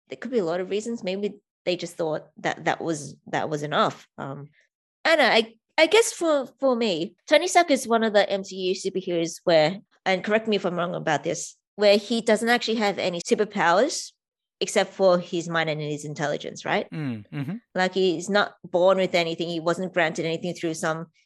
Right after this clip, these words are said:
Speaker 1: radioactive accident or anything. So it would've been cool just to see that come to play, just as, 'cause he is a very intelligent character when he's not being snarky. But when it's just all smash and,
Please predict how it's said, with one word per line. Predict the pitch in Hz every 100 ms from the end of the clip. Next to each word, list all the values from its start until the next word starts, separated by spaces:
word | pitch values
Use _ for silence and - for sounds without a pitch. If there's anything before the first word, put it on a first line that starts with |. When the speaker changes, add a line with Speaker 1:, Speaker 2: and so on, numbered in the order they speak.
| _
Speaker 1:
radioactive | 175 175 165 156 - -
accident | 156 - 170 151 -
or | -
anything. | 156 165 165 175
So | 170 -
it | 170
would've | 214 339
been | 311
cool | 233
just | 226 220 220
to |
see | 226 -
that | 196 185
come | 190 185
to |
play, | 175 170 170 180
just | 170 170
as, | 170 - - -
'cause | 277
he | 330 359
is | 415
a | 349
very | - 254
intelligent | 214 226 208 165 160
character | 160 160 127 110 - _ _ -
when | 202 185 175 170
he's | 170 170 160
not | 160 -
being | 156 -
snarky. | - 170 160 - 165 - _ _
But | 202 190 185 - _ _ _ _
when | 240 214
it's | 208 220
just | 247 262
all | 220
smash | 214 214 196 180 - 185
and, | 165 165 156